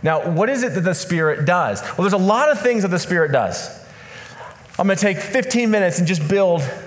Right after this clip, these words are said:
a frame of reference for you. We're gonna look at who the Spirit is and what he does today. And next week, we're gonna look at what does it look like in a person's life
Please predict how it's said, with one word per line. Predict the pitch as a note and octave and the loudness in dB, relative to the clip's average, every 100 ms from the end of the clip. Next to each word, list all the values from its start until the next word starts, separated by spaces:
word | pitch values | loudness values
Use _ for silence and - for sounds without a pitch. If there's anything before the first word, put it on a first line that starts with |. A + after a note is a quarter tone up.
| - | -6
a | D#3 | -6
frame | - - - F3 E3+ D3 B2 A2+ | -4 -6 -2 0 0 0 0 -2
of | A2+ B2+ A#2+ | -2 -2 0
reference | A#2 - A2 - | -2 -2 -4 -4
for | - F2+ | -6 -6
you. | D#2+ D2+ - - - - - | -6 -10 -14 -18 -20 -20 -8
We're | E3 G3 | 0 2
gonna | A#3 | 4
look | A#3 F#3+ | 2 2
at | F#3+ D3+ - - - | 2 0 -4 -12 -4
who | G3 A#3 | -2 0
the | A#3 | 0
Spirit | - - G3 F#3 - | -2 -2 0 0 0
is | D#3+ D3+ | 0 0
and | D#3 C#3+ D#3 | 0 0 2
what | G#3 | 2
he | D#3 E3+ | 0 -2
does | D#3 D#3+ D3+ C#3 - - - | 0 2 2 0 -4 -10 -6
today. | D3+ A#2+ G#2+ G2 F#2 - - - - | -4 0 0 -2 -6 -10 -16 -12 -2
And | C#3+ D#3 | 0 2
next | F#3 G3+ - | 2 0 -4
week, | D#3+ C3+ | -4 -2
we're | C#3 | 0
gonna | C3+ | 0
look | C3 B2+ | 0 0
at | B2+ - - | -2 -4 -2
what | D#3 | 0
does | B3 B3+ | 0 0
it | F3 | 2
look | D#3+ F#3 F#3+ | 2 2 0
like | E3 A2+ A2 B2+ | 0 0 0 -2
in | |
a | A#2+ | -4
person's | - D3 - B2 G#2+ | -2 -2 0 -2 -2
life | A2+ A#2 F#2 A2+ - - | -2 -2 -4 -6 -10 -16